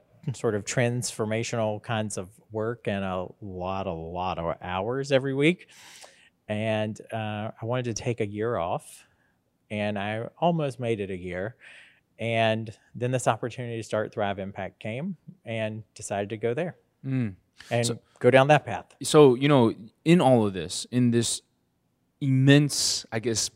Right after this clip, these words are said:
Speaker 2: portfolio of things that you have accomplished, um, you know, what, what has been the thing that has stood out to you that you are the most proud of?
Speaker 1: Wow. That's a great question.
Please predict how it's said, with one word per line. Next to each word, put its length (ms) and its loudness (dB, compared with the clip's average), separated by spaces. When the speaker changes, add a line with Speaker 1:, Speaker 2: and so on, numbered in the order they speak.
Speaker 2:
portfolio 680 4
of 140 2
things 340 -2
that 200 -8
you 100 -4
have 160 -8
accomplished, 760 -12
um, 460 -4
you 100 -4
know, 120 2
what, 300 4
what 140 4
has 200 6
been 200 -2
the 120 -2
thing 320 -8
that 160 -4
has 360 -6
stood 340 0
out 180 0
to 160 -10
you 420 -10
that 140 -4
you 160 -2
are 400 0
the 120 -8
most 400 -2
proud 260 -4
of? 160 -18
Speaker 1:
Wow. 420 -2
That's 200 4
a 40 4
great 420 -6
question. 600 -12